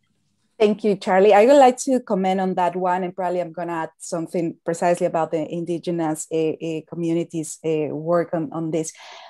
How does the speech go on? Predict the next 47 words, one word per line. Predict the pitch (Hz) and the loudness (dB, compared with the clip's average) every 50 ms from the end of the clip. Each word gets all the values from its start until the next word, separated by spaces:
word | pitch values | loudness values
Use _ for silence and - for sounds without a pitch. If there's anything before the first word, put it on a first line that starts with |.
| _ _ | _ _
First | - 302 302 - | -2 -2 0 2
of | 330 | 4
all, | 302 311 302 - | 4 4 4 4
I | - 247 | 2 2
think | 240 - 269 277 294 285 - - | 2 2 2 2 2 0 -2 0
the, | 196 214 202 180 | 2 2 2 2
the, | 175 190 196 196 - | 4 4 2 2 4
the | 185 214 214 | 2 2 2
major | 240 277 311 285 262 | 4 4 4 4 4
problem | 262 - 254 233 226 226 220 220 190 | 4 4 2 2 2 2 0 -2 -2
that | 190 180 - - | -4 -4 -4 -6
we | 208 196 | -12 -12
had | 180 180 196 185 190 208 196 | -12 -8 -4 -2 -2 -2 -2
with | 190 190 180 | -4 -6 -6
the | 180 | -8
hundred | 165 - 202 196 190 196 185 - - | -10 -10 -10 -8 -6 -6 -6 -6 -2
billions, | 190 190 190 190 180 175 170 175 170 170 - - - | 0 2 2 4 4 4 4 2 0 -2 -6 -10 -8
as | - 165 165 156 - | -6 -6 -6 -4 -4
you | 185 185 | -4 -2
know, | 180 180 180 180 185 190 | -2 0 2 4 4 4
is | - - 185 165 151 | 4 4 0 0 0
that | 185 180 175 | 0 0 2
it's | 185 196 190 196 | 2 0 -2 -4
a | |
political, | - - 185 175 180 190 185 - 190 - - 180 170 170 170 - - | -6 -6 -6 -4 -6 -6 -8 -10 -10 -8 -4 -2 0 0 0 0 0
uh, | 175 175 170 | 0 0 -2
number. | 170 175 185 196 220 226 285 339 403 440 _ _ _ _ _ - | -2 -4 -6 -4 -4 -2 -2 -2 -2 -6 _ _ _ _ _ -6
There | 160 190 190 190 190 | -2 0 2 2 2
is | - 180 190 185 - - | 2 0 -4 -6 -6 -8
not | 180 180 - - - | -10 -10 -6 0 2
evidence | 180 185 180 208 240 240 254 277 311 320 311 - - - | 4 4 4 2 2 2 2 2 0 -2 -4 -4 -6 -8
about | 175 160 170 175 170 170 | -8 -6 -6 -6 -6 -6
h-, | 156 - - 151 160 - | -10 -12 -18 -20 -18 -18
why | - 156 - 170 - 170 180 180 175 202 214 220 202 | -16 -14 -12 -8 -4 0 2 4 6 6 4 4 2
they | 160 185 180 | 2 0 -2
came | 175 - - 196 180 180 170 | -4 -4 -4 -4 -4 -4 -4
with | 175 165 147 | -6 -6 -6
this | 170 170 - | -8 -8 -8
hundred | - 175 165 175 170 165 | -8 -6 -4 -4 -4 -2
billion, | 165 165 170 165 160 160 160 165 165 - 170 | -4 -4 -2 -2 -2 -2 -4 -4 -6 -4 -4
uh, | 160 160 147 - | -2 -2 -4 -4
approach | - 156 _ _ - 196 180 190 240 269 - - - | -8 -12 _ _ -2 2 2 2 2 0 -4 -10 -10
in, | - 180 165 170 160 165 147 143 | -8 -6 -6 -4 -6 -6 -6 -4
back | 170 160 180 - - | -2 -2 -2 -2 -4
in | 175 160 | -8 -10
two | - 170 160 | -8 -10 -10
thousand | - 175 165 165 160 - - 170 170 165 | -6 -4 -4 -4 -4 -4 -6 -6 -6 -8